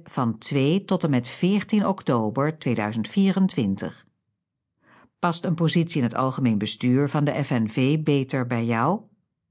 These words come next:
Stel je dan van twee tot en met veertien oktober kandidaat voor een van de bestuursfuncties. Een uitzondering hierop is de positie van voorzitter.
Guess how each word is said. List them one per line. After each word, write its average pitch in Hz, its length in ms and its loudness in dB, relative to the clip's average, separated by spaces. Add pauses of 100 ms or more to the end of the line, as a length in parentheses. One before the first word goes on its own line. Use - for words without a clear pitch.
(380)
Stel - 220 2
je 175 120 4
dan 190 300 2
van 117 260 0
twee 170 300 0
tot 175 180 -2
en 160 60 0
met 123 180 -2
veertien 180 420 0
oktober 156 480 0
kandidaat 117 600 -2
voor 147 260 -2
een 160 280 2
van 139 180 -2
de 123 80 0
bestuursfuncties. 165 1200 -2 (800)
Een 160 240 0
uitzondering 143 720 0
hierop 123 460 0
is 185 160 0
de 185 80 -2
positie 160 520 0
van 104 220 -2
voorzitter. 160 840 0